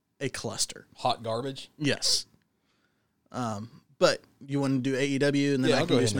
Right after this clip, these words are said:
Speaker 2: and
Speaker 1: SmackDown
Speaker 2: A E W
Speaker 1: and we
Speaker 2: that
Speaker 1: can just
Speaker 2: weekend.
Speaker 1: roll into talking about it.
Speaker 2: That works. Um, we had Chris, we had Lance Archer versus Eddie Kingston, where Eddie Kingston won.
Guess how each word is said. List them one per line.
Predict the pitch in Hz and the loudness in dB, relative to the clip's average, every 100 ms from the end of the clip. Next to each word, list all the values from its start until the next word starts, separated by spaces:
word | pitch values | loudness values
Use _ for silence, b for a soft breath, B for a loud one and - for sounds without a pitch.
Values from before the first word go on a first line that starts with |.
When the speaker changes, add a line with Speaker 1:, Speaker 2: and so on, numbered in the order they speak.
| 127 | -2
Speaker 2:
and | 131 | -2
Speaker 1:
SmackDown | 131 | 0
Speaker 2:
A | 131 | 0
E | |
W | |
Speaker 1:
and | 120 | 0
we | 131 | 0
Speaker 2:
that | |
Speaker 1:
can | 131 | 0
just | 123 117 | 0 0
Speaker 2:
weekend. | |
Speaker 1:
roll | 127 117 | 0 0
into | 113 110 | -2 -4
talking | 120 110 117 | -6 -8 -6
about | 110 110 | -4 -6
it. | - - _ - | -8 -16 _ -6
Speaker 2:
That | 110 95 | -6 -4
works. | 110 107 - - _ _ _ _ _ - | -6 -6 -8 -10 _ _ _ _ _ -8
Um, | 127 123 120 - | -4 -4 -6 -8
we | 151 | -6
had | 151 147 135 123 113 117 _ _ _ _ _ _ _ _ | -4 -4 -4 -4 -6 -12 _ _ _ _ _ _ _ _
Chris, | - 180 180 131 135 | -10 -4 -2 -2 -2
we | 151 | -2
had | 135 | -2
Lance | 156 185 165 | -2 -2 -2
Archer | 160 156 147 | -2 -4 -8
versus | 131 117 110 | -6 -6 -6
Eddie | - 131 113 | -6 -8 -8
Kingston, | - 151 - 147 147 120 | -10 -8 -6 -6 -8 -6
where | 117 113 107 - | -4 -4 -4 -6
Eddie | 120 | -8
Kingston | - 151 147 147 143 | -10 -10 -10 -10 -8
won. | 139 139 | -8 -8